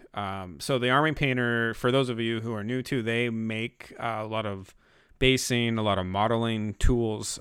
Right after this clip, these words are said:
um, paintbrushes, uh, stuff like that.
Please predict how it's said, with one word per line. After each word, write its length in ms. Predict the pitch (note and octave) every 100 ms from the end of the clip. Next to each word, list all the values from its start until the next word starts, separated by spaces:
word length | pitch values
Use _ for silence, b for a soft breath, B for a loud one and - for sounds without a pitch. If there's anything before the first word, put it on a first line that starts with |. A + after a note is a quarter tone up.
| -
um, 640 | F#2+ F#2+ F#2+ F2+ E2+ F#2+ - _ _ _ _ - _ _ _ _
paintbrushes, 1040 | C3 A2 G#2 G2 G#2+ G2 - - - - - - -
uh, 360 | G2 F#2+ F#2+ F#2
stuff 200 | A#2 G#2
like 140 | G2+
that. 320 | G#2+ G2+ F#2+